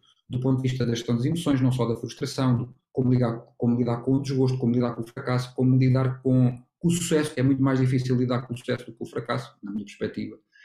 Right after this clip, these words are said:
Ah, depois vamos a questões de liderança, ah, liderança e comunicação, porque no fundo são os dois pilares que, que eu, que para mim são absolutamente essenciais.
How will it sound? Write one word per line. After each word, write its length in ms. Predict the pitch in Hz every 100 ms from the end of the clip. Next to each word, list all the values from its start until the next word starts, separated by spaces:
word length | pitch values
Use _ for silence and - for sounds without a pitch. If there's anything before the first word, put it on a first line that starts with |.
| - _ _
Ah, 480 | 120 120 117 113 - - _ _
depois 240 | - 156 147
vamos 200 | 156 147
a 60 |
questões 360 | - - 151 139
de 60 |
liderança, 760 | 143 147 147 143 127 - 113 - _ _ _ _ _ _ _ 123
ah, 540 | 123 120 113 110 107 - _ _ -
liderança 380 | 139 151 151
e 20 | 147
comunicação, 500 | 143 139 131 165 170
porque 200 | - 127
no 60 |
fundo 280 | 123 131 117
são 300 | - 117 107 -
os 200 | 113 117
dois 180 | 135 127
pilares 400 | 127 131 127 - - -
que, 160 | 113
que 120 | -
eu, 340 | 123 127 127 -
que 280 | - 117 - -
para 100 | 143
mim 140 | 165
são 180 | 165 139
absolutamente 460 | 127 120 131 127 127
essenciais. 520 | - 107 120 123